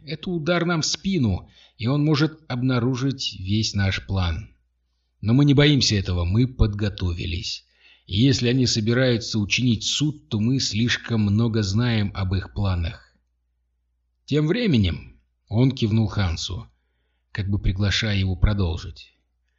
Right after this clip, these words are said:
«Тем временем операции будут продолжаться, как обычно, и здесь, и в космосе. И как специалист по контактам Икс три класса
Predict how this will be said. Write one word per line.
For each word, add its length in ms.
«Тем 300
временем 480
операции 720
будут 360
продолжаться, 680
как 200
обычно, 480
и 260
здесь, 340
и 60
в 80
космосе. 600
И 140
как 240
специалист 560
по 100
контактам 760
Икс 200
три 220
класса 760